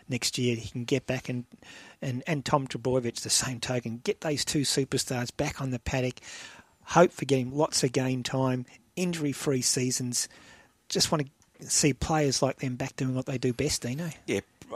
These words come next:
Speaker 2: I'd imagine the Pappenhausen speculation has come about because of young Sil Falongo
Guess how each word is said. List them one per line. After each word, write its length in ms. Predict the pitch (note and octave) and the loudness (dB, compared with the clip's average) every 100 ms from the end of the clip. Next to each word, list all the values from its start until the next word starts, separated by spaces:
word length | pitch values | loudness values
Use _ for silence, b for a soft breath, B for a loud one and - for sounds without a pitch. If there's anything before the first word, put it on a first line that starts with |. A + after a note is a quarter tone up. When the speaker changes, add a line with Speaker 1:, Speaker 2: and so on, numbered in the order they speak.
| F#2+ C3 | -6 2
Speaker 2:
I'd 120 | F#3 | 4
imagine 300 | G3 A3 G#2 | 6 4 4
the 80 | F#2+ | 0
Pappenhausen 560 | - G2 E2 F2 E2+ D2 | 0 -2 -2 -2 -2 -2
speculation 680 | - F#2 - E2+ E2+ - D#2+ | -4 -4 -4 -6 -4 -6 -6
has 320 | F#2 D#2 - | -6 -2 -4
come 260 | - F#2+ F2 | -4 -6 -4
about 240 | E2 F2+ | -2 -4
because 320 | - A2 F2+ | -4 -6 -4
of 220 | E2+ - - B B B B | -6 -8 -12 B B B B
young 220 | G#2+ F2+ - | 0 2 2
Sil 240 | G#2+ F2 | 4 2
Falongo 580 | F#2+ E2 F2+ G#2 E2 | 0 -2 0 0 -2